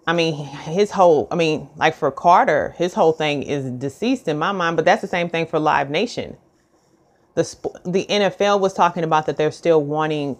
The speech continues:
to go ahead and think positively and still work towards the twenty twenty, twenty, twenty twenty and the twenty twenty-one season. But what will that look like if they're not able to use the arena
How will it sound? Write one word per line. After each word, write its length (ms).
to 240
go 280
ahead 380
and 160
think 340
positively 840
and 120
still 280
work 400
towards 420
the 140
twenty 400
twenty, 400
twenty, 500
twenty 280
twenty 400
and 140
the 60
twenty 320
twenty-one 560
season. 580
But 160
what 160
will 140
that 200
look 240
like 220
if 100
they're 140
not 320
able 580
to 180
use 680
the 520
arena 720